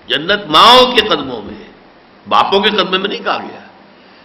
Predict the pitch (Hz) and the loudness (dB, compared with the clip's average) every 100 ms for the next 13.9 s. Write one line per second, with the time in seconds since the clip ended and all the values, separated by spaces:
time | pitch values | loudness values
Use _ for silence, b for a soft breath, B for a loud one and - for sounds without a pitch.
0 | b _ - 120 123 - 156 165 202 123 | b _ 2 4 4 2 0 2 0 2
1 | 131 160 151 120 - 117 - 110 117 131 | 2 0 -4 -2 0 -2 -4 -6 -2 -2
2 | 131 - 127 131 - - - - 123 143 | -4 -6 -4 -4 -4 -12 -14 -4 0 4
3 | 139 123 139 151 131 - - - - - | 4 4 2 2 2 0 -4 -12 -20 -20
4 | b b b b b - 104 127 127 147 | b b b b b -6 -2 0 4 4
5 | 151 147 139 139 131 143 160 135 127 120 | 4 0 -2 0 0 0 0 0 -2 -6
6 | 117 139 143 - 151 131 127 127 123 120 | -4 0 0 -2 -6 -4 -4 -6 -6 -6
7 | 135 147 107 110 120 143 - 143 131 127 | -4 -6 -8 -2 0 0 -4 -4 -4 -4
8 | 165 165 143 143 - - 120 123 123 143 | -4 -4 -4 -4 -4 -6 -6 -4 -4 -6
9 | - 104 143 143 135 127 185 196 151 117 | -6 -10 -8 -8 -8 -10 -10 -8 -8 -8
10 | 156 - - - b b b b - 131 | -10 -16 -20 -20 b b b b -2 0
11 | 156 165 131 135 175 208 202 151 - - | 2 0 0 4 6 6 2 0 -4 -10
12 | 110 82 - - 135 151 170 - 143 147 | -10 -10 -12 -4 0 2 0 -2 -4 -4
13 | 156 147 143 135 127 143 135 113 | -2 -2 -2 -2 -2 -2 -2 0